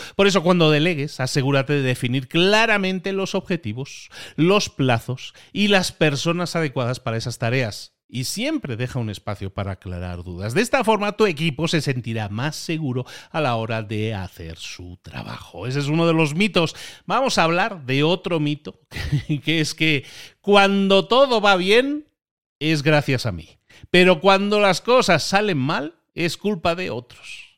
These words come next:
Y otros pueden ser tus compañeros de equipo, tus empleados, el gobierno, la economía, los impuestos, la competencia y, como decíamos, mis empleados que no saben hacer nada bien. ¿Te suena familiar? <laughs> Esto lo decimos muchísimo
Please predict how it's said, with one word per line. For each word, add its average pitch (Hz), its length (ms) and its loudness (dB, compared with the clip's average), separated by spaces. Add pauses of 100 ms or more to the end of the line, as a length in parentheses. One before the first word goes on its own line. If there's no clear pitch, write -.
(160)
Y 131 280 0
otros 175 320 -2
pueden 175 240 0
ser 175 180 -4
tus 135 220 -4
compañeros 113 420 -2
de 147 60 0
equipo, 113 360 -6
tus 143 260 -6
empleados, 104 540 -4 (380)
el 202 260 8
gobierno, 135 600 4
la 160 140 6
economía, 180 640 2
los 175 260 -8
impuestos, 165 720 0
la 180 220 4
competencia 170 1120 2 (340)
y, 113 140 -10
como 131 180 -2
decíamos, 131 460 2
mis 156 220 2
empleados 160 500 2
que 151 80 -2
no 147 120 0
saben 139 360 2
hacer 117 260 -2
nada 113 360 -2
bien. 101 300 -6
¿Te 107 140 -6
suena 120 440 -4
familiar? 123 600 -4 (160)
<laughs> 185 200 0
Esto 190 340 -2
lo 170 160 0
decimos 160 340 0
muchísimo 190 680 0